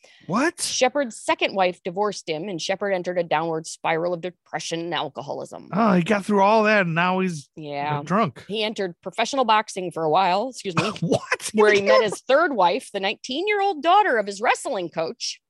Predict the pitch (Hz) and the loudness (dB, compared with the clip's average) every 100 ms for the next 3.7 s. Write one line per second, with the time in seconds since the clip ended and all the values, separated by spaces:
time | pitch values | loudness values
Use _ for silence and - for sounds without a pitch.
0 | - 147 190 87 87 98 117 156 - 90 | -6 -2 -2 -4 -12 -10 -8 -8 -10 -12
1 | 95 190 185 240 294 - 339 392 240 - | -6 2 4 6 2 2 -2 2 2 0
2 | - _ _ 143 190 269 - 381 359 285 | -8 _ _ 0 0 -2 -6 -4 -4 -4
3 | 392 196 135 117 110 120 185 | -6 -4 -4 -4 -4 -2 -2